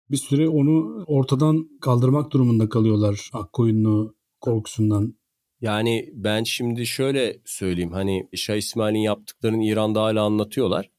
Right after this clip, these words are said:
Speaker 2: Ben Akkoyunluların hani Tebriz'i ele geçirdiği zaman Akkoyunlulara ait ne varsa yok etmiş. İşte bunları eski Akkoyunlu hükümdarların mezardan çıkartmış, ölülerin işte sokaklarda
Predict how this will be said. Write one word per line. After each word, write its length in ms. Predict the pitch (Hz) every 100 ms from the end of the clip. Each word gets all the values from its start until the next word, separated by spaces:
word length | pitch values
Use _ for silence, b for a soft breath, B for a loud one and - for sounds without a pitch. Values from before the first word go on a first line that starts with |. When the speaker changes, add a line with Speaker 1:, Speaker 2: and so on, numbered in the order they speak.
| -
Speaker 2:
Ben 260 | 92 - - _ -
Akkoyunluların 760 | 92 _ 107 101 101 98 95
hani 320 | 95 95 98 - _ _ -
Tebriz'i 420 | 101 95 98 104
ele 160 | 98 95
geçirdiği 440 | 95 - 101 127
zaman 240 | 113 127 85
Akkoyunlulara 800 | 101 - 107 104 104 104 107 107
ait 260 | 101 -
ne 120 | 127
varsa 280 | 104 87 -
yok 180 | 175 -
etmiş. 440 | - - - - - _ _ _
İşte 180 | - 95
bunları 440 | 101 101 101 101 104
eski 520 | 92 - 101 101 - -
Akkoyunlu 420 | 87 - 107 98
hükümdarların 640 | 92 98 98 95 95 95 95
mezardan 580 | 98 95 98 90 92
çıkartmış, 600 | 87 - 92 - 95 - -
ölülerin 480 | 92 90 90 90 90
işte 180 | -
sokaklarda 880 | - 95 92 85 - 92 87 92 95